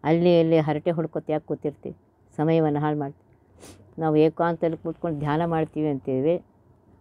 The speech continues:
ಕೂತಿದ್ದೀವಿ ಅಷ್ಟೇ, ನಮ್ಮ ಮನಸ್ಸು ಬ್ರಹ್ಮಾಂಡ ತಿರುಗಿ ಬರ್ತಾ ಇದೆ,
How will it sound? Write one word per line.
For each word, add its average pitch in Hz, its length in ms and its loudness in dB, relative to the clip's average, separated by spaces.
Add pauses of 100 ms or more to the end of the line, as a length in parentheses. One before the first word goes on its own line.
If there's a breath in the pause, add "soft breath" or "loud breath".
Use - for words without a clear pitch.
(240)
ಕೂತಿದ್ದೀವಿ 170 560 2
ಅಷ್ಟೇ, 147 260 -4
ನಮ್ಮ 151 260 -4
ಮನಸ್ಸು 180 240 -2
ಬ್ರಹ್ಮಾಂಡ 165 520 0
ತಿರುಗಿ 160 300 -2
ಬರ್ತಾ 151 320 -4
ಇದೆ, 151 180 -10